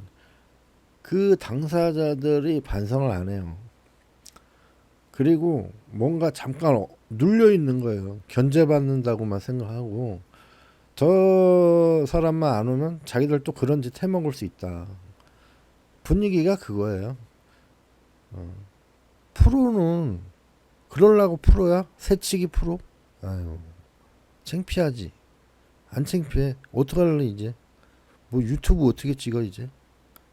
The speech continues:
아, 강사, 프로 어떡하려고 그래? 자기 스스로에게 제일 큰 데미지를 옵니다. 인정할 거 인정하고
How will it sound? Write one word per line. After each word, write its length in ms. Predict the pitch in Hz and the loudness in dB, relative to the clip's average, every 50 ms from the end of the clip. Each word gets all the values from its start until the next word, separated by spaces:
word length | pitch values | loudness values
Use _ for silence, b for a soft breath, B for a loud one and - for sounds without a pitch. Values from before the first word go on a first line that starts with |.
| _ _ _ _ _ _ _ _ _ _ _ - | _ _ _ _ _ _ _ _ _ _ _ -14
아, 160 | 110 113 117 - | -12 -12 -10 -10
강사, 580 | - - 120 131 143 127 120 131 131 131 131 131 - _ _ _ | -6 -2 -2 -2 -2 0 0 0 0 0 -2 -4 -10 _ _ _
프로 400 | - - 165 160 160 160 156 - _ _ _ _ _ _ _ _ _ _ _ _ _ | 0 2 2 2 0 0 -4 -6 _ _ _ _ _ _ _ _ _ _ _ _ _
어떡하려고 640 | - 139 131 - 165 175 175 165 156 139 113 95 87 | -4 -2 4 6 6 6 6 4 4 2 2 0 -4
그래? 160 | 90 90 95 110 _ _ _ _ _ _ _ _ _ _ _ - _ _ _ _ _ _ _ _ _ _ _ _ _ _ _ _ _ _ _ _ _ _ _ _ _ _ | -6 -8 -10 -14 _ _ _ _ _ _ _ _ _ _ _ -20 _ _ _ _ _ _ _ _ _ _ _ _ _ _ _ _ _ _ _ _ _ _ _ _ _ _
자기 720 | _ - - - 139 151 180 226 240 240 233 226 226 220 214 | _ -14 -6 -4 -4 -2 -2 -2 0 0 0 0 0 0 -2
스스로에게 640 | 196 - - 233 - - 226 214 202 180 165 - - - - _ _ | -2 -4 -6 -4 -4 -2 0 0 0 0 -2 -4 -10 -12 -16 _ _
제일 460 | - - 113 135 175 233 254 254 202 | -10 -4 0 2 4 4 4 4 2
큰 600 | - - - - 226 208 196 185 170 156 135 123 | 0 -8 -4 -4 -2 0 0 0 0 -2 -4 -4
데미지를 540 | - - 113 127 151 151 139 151 151 117 101 | -4 -4 -2 -2 -2 -4 -4 -6 -6 -6 -6
옵니다. 600 | 98 104 107 110 107 98 98 95 98 98 98 95 - _ _ _ _ _ _ b b b b b b b b b b b _ _ _ _ _ _ _ _ _ _ _ _ _ _ _ _ _ | -6 -6 -8 -10 -8 -8 -8 -8 -8 -8 -12 -14 -18 _ _ _ _ _ _ b b b b b b b b b b b _ _ _ _ _ _ _ _ _ _ _ _ _ _ _ _ _
인정할 380 | - 160 175 196 220 220 220 220 | -4 -2 0 2 2 2 2 0
거 140 | 220 196 151 | 0 0 0
인정하고 920 | 123 127 131 151 160 156 170 180 175 160 147 151 156 156 147 107 90 90 | 0 0 -2 -2 -4 -2 -2 -4 -2 -2 -2 -2 -2 -2 -4 -4 -6 -10